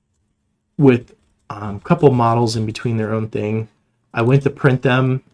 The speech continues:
and, uh, they're like, "All our models are, you know, they're,"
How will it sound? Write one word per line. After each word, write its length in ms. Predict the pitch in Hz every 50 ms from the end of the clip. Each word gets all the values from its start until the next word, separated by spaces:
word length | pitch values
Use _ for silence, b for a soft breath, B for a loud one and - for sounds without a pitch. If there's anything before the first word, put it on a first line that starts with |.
| _ -
and, 400 | 113 110 110 110 110 110 113 113
uh, 260 | - - 135 127 117 120 139 - -
they're 100 | 131 120
like, 300 | 117 117 110 107 107 120 - - _ _ -
"All 200 | 143 196 220 208
our 120 | 196 185
models 500 | 175 175 180 190 190 175 143 127 120 113
are, 380 | 120 113 110 110 110 110 104 107 - _ b b b b b b _ _ _ _ _ _ _ _ _ -
you 100 | 120 113
know, 400 | 110 110 110 107 107 101 - - - _ _ _ _ _ _ _ _ _ _ _ _ _ _ - - _ _ _ _ _ _ -
they're," 300 | 135 135 135 135 127